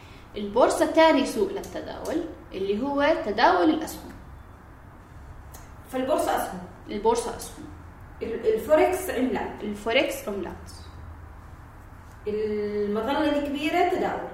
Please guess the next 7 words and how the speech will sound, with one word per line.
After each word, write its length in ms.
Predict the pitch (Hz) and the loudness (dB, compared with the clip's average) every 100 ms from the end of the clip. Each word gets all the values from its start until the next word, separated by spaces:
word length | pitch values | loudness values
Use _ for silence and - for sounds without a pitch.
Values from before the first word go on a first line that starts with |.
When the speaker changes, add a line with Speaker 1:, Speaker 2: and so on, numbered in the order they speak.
| - | -6
Speaker 1:
بالضبط. 640 | 208 226 220 - 208 - - - - | -2 0 -2 -4 -4 -4 -14 -18 -8
Speaker 2:
إيش، 240 | 269 269 - | -4 -4 -4
إيش 140 | 262 | -8
أقسام 360 | - - 220 208 | -8 -10 -10 -10
تداول؟ 220 | 190 208 208 208 - - - - - - - - - - 185 | -10 -10 -10 -14 -16 -16 -16 -16 -16 -16 -16 -16 -18 -10 -4
Speaker 1:
forex 440 | 202 330 - - | -2 -2 -6 -8
قلنا، 360 | 190 202 254 | -6 -2 0